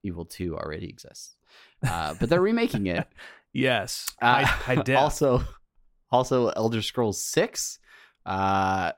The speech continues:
Speaker 1: Gears Pop.
Speaker 2: That was a
Speaker 1: And
Speaker 2: surprise.
Speaker 1: <laughs> it was a surprise. Uh, Battletoads, the announcement from Xbox, and then Cyberpunk twenty seventy-seven. So, uh, all of these games,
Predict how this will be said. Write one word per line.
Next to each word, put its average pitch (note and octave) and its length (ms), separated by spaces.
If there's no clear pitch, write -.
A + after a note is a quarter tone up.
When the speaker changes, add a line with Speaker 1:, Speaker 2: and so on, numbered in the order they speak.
Speaker 1:
Gears A#2+ 680
Pop. C#3 500
Speaker 2:
That B2+ 160
was D3 140
a - 20
Speaker 1:
And A#2 240
Speaker 2:
surprise. B2+ 540
Speaker 1:
<laughs> - 320
it E3 80
was G#3 160
a G#3 80
surprise. B2 720
Uh, A#2 800
Battletoads, A2+ 1200
the G#2+ 160
announcement G2+ 500
from G2 140
Xbox, G#2 720
and A#2 180
then C3+ 160
Cyberpunk A#2+ 600
twenty F#2+ 240
seventy-seven. - 720
So, A#2+ 460
uh, B2 320
all C4+ 180
of D#4 80
these G#3 220
games, D#3 640